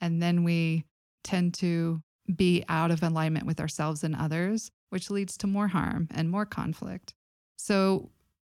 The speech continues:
responding intentionally with restorative practice, we say it's doing things with them instead of to them. It actually cultivates more responsibility instead of less.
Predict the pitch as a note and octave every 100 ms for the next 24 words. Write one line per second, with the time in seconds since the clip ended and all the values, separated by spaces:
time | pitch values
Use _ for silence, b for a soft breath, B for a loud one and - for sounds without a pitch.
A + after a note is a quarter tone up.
0 | _ _ G#3 - - G#3+ A#3 A3+ G#3 F3+
1 | F3+ - F3+ F3+ G#3+ G#3+ A#3+ C4 C4+ _
2 | _ _ - F3+ F3+ F3 - F3 - E3+
3 | E3 E3+ E3+ F#3 G3 - F#3 - F3+ E3+
4 | E3+ E3+ - - - - G3 F#3 F3 F3
5 | E3 D#3+ D#3+ D#3+ - - F#3+ G3+ G#3 A3
6 | - E3+ - D#3+ D#3 - - - E3+ G3
7 | B3 B3+ _ _ _ _ _ _ - G3
8 | G#3+ B3+ - D#4 C#4+ A#3 - G3 G#3+ F#3
9 | F3 F3+ D#3+ D#3+ D#3+ - D#3+ D#3+ E3 D#3
10 | F3 F3 D3+ D#3+ D#3+ - - F3 - E3
11 | -